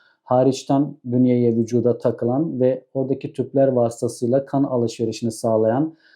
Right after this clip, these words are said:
kalpten kanı alıp daha sonra oksijenizasyonunu yapıp tekrardan vücuda pompalayan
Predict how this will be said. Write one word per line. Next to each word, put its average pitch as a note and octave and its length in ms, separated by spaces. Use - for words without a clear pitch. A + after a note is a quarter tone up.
kalpten B2+ 540
kanı A#2+ 300
alıp C#3 260
daha B2 180
sonra A#2+ 460
oksijenizasyonunu A2+ 1300
yapıp A#2 380
tekrardan B2 560
vücuda A#2 440
pompalayan A#2+ 720